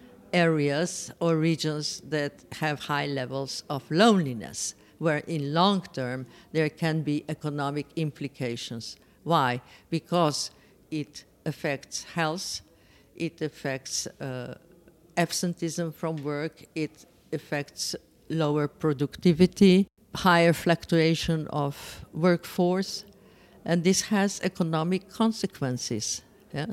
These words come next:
So for the economy, but also for specific employers. There have been some calculations, for example, just in the U-, U K. Now, I'm not exactly, I don't know the exact figure, but I think it's about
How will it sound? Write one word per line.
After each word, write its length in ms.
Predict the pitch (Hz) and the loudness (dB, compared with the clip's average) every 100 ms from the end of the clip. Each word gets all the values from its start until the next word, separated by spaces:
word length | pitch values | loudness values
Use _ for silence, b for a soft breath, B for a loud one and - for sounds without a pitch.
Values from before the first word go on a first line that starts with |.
| - | -10
So 340 | - 170 156 | -4 0 0
for 200 | 147 151 | 0 -4
the 100 | 139 | -4
economy, 560 | 139 - 143 180 220 240 | -6 -4 -2 0 0 0
but 260 | 220 139 - | -2 -6 -6
also 340 | 139 139 196 | -6 -4 -6
for 160 | - 190 | -4 -8
specific 720 | - 165 - - - - - | -6 -8 -6 -8 -8 -12 -8
employers. 720 | 180 - 233 214 135 131 - 170 | -8 -4 -2 0 -2 -4 -10 -8
There 140 | - | -6
have 220 | 151 165 | -2 -2
been 140 | 165 165 | 0 -4
some 260 | - 160 147 | -2 -6 -4
calculations, 920 | 143 139 147 135 143 - 196 214 - | -6 -6 -6 -8 -8 -6 -6 -6 -8
for 160 | 156 | -8
example, 500 | 143 143 139 135 - 127 | -6 -6 -8 -8 -10 -10
just 340 | - 135 - | -10 -12 -8
in 140 | 139 | -10
the 120 | 131 131 | -8 -12
U-, 240 | 143 135 123 - 156 143 | -8 -8 -8 -8 -8 -6
U 260 | 160 147 147 - | -6 -4 -6 -4
K. 320 | 135 151 226 B B B B B B B B _ | -4 -2 -4 B B B B B B B B _
Now, 220 | 170 139 127 - | -8 -8 -8 -8
I'm 160 | 135 | -6
not 180 | 139 147 - - _ _ | -4 -6 -8 -20 _ _
exactly, 960 | 131 123 127 156 165 - 160 135 131 - _ _ - - - - | -6 -4 0 0 0 -4 -4 -2 -4 -12 _ _ -20 -20 -14 -6
I 120 | 139 | -4
don't 260 | 147 147 | -2 -2
know 180 | 151 147 | -2 -4
the 160 | 131 135 | -2 -4
exact 380 | 127 127 147 - | -2 -2 -2 -4
figure, 400 | - 156 160 160 | -6 -4 -2 -2
but 240 | 135 - | -4 -4
I 120 | 127 | -6
think 340 | 127 - 135 135 | -4 -6 -6 -6
it's 240 | 127 - | -8 -6
about 720 | 123 139 131 127 127 131 - | -6 -6 -4 -2 -2 -6 -14